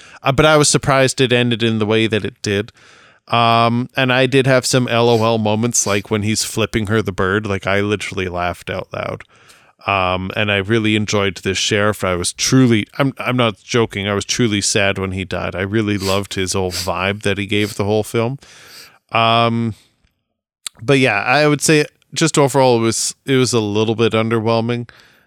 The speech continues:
And, um, yeah, I, I think I just had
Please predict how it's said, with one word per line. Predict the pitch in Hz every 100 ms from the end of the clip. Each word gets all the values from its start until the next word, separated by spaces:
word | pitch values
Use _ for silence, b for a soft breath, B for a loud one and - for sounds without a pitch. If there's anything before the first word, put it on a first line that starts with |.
| b _
And, | 110 107 107 101 98 107
um, | 104 98 95 95 95 - _ _ _ _ _ _ _ _ _ _
yeah, | 185 180 98 -
I, | 131 127 131
I | 123 143 139
think | - 139
I | 135 120
just | 117 -
had | 120 110 98